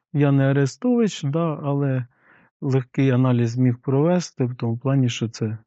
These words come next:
станеться, да, і оскільки розвідка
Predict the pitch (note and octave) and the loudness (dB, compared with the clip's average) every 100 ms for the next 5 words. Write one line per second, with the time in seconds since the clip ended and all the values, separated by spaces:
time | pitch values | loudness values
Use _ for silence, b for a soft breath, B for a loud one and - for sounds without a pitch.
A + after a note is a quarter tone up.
0 | _ - - E3 F3 E3 - B2+ C3 C#3+ | _ -10 -2 0 0 -2 -4 -4 0 0
1 | C3+ - B2 A#2 A2+ B B B B B | -2 -4 -4 -4 -8 B B B B B
2 | _ F3 C#3 - B2 - A#2+ B2 C3 A#2+ | _ -12 -4 -2 -2 2 2 4 2 2
3 | A#2+ A2+ - A#2 A2 | 0 -2 -4 -6 -6